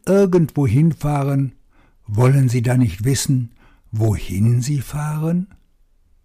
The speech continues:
Genauso wollen Sie verstehen, wie sieht ein großartiger Kunde aus?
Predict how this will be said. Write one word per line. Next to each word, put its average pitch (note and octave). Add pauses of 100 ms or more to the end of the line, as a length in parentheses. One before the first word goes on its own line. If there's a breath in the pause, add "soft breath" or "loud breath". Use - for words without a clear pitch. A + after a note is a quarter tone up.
(1080 soft breath)
Genauso D3
wollen D3+
Sie C#3+
verstehen, C3+ (1000)
wie D3
sieht C3
ein C#3+
großartiger C#3
Kunde F#3
aus? -